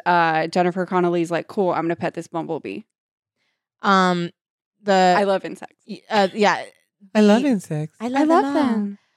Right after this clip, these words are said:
Speaker 2: Um, from this point, Jennifer
Speaker 1: Uh, school.
Speaker 2: goes to school. She meets her roommate. Her roommate's like, "Your dad's famous," and she's like, "Yes, he is."
Speaker 3: <laughs>
Speaker 2: My
Speaker 3: Have you, have you ever slept with him?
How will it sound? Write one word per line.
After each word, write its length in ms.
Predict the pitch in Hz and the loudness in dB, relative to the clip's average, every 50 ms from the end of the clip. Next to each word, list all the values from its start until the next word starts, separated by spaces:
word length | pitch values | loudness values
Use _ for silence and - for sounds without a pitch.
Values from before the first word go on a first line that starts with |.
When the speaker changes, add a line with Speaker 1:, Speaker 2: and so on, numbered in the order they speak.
| _ _ _ _ - | _ _ _ _ -4
Speaker 2:
Um, 500 | 208 208 208 202 202 202 202 202 196 202 _ _ _ _ _ _ _ _ _ _ | -2 -2 0 0 -2 -4 -6 -8 -10 -14 _ _ _ _ _ _ _ _ _ _
from 140 | - 208 220 | -10 -8 -8
this 100 | 240 - | -8 -8
point, 220 | - 269 - 185 | -10 -12 -10 -6
Jennifer 720 | - 190 185 190 - 214 208 202 196 196 196 196 190 - - _ _ _ _ | -4 -4 -4 -2 -4 -4 -4 -2 -2 -2 -2 -2 -4 -6 -10 _ _ _ _
Speaker 1:
Uh, 400 | - 180 180 175 175 175 170 160 - | -6 -4 -2 -2 -2 -2 -2 -4 -6
school. 300 | - - 214 - - - _ _ _ | -6 -6 -6 -6 -6 -12 _ _ _
Speaker 2:
goes 180 | - 208 202 180 | 0 0 0 0
to 100 | - 202 | -2 -6
school. 500 | - - - - 208 185 165 101 104 - - _ _ _ _ | -8 -8 -2 2 2 4 4 2 -2 -8 -12 _ _ _ _
She 460 | _ - - 226 240 226 226 226 214 - _ | _ -8 -6 -4 -2 -2 -2 -4 -6 -6 _
meets 380 | 190 208 208 220 226 - - | -6 -4 -4 -4 -6 -8 -8
her 120 | - 254 240 | -8 -8 -6
roommate. 500 | 214 208 190 180 160 147 139 107 - - _ _ _ _ _ | -6 -8 -8 -8 -8 -10 -12 -12 -16 -20 _ _ _ _ _
Her 140 | - 202 | -4 -2
roommate's 340 | 208 208 208 208 214 - - | -2 -2 -2 -4 -4 -4 -2
like, 180 | 220 190 175 - | -2 -2 -2 -2
"Your 100 | 190 190 | -4 -2
dad's 380 | 170 190 165 160 170 180 - | 0 0 2 2 0 -2 -4
famous," 380 | - - 175 170 156 147 143 - | -8 -8 -8 -6 -8 -8 -10 -12
and 80 | 170 165 | -12 -12
she's 240 | - - 165 151 | -12 -10 -10 -8
like, 140 | - 147 156 - | -6 -8 -8 -6
"Yes, 280 | 151 156 143 147 - - | -6 -6 -6 -6 -8 -12
he 220 | - - 151 143 | -14 -12 -12 -10
is." 340 | 127 120 110 - - - - _ _ _ _ _ _ | -10 -10 -12 -14 -16 -20 -20 _ _ _ _ _ _
Speaker 3:
<laughs> 180 | - 262 - - | -6 -4 -2 0
Speaker 2:
My 340 | 403 190 185 185 185 185 185 - | 2 2 2 2 2 0 0 0
Speaker 3:
Have 100 | 247 233 | 0 0
you, 180 | 233 190 247 | 0 -2 0
have 260 | 214 233 220 - 196 220 | 0 -2 -2 -2 -4 -6
you 160 | 214 214 214 | -2 0 0
ever 300 | 214 214 208 208 214 202 | 0 0 -2 -4 -6 -6
slept 440 | 175 - - 165 165 180 180 - - | -6 -6 -2 0 0 0 0 -2 -2
with 220 | 277 233 - - | -2 -2 0 0
him? 100 | 285 233 | 0 0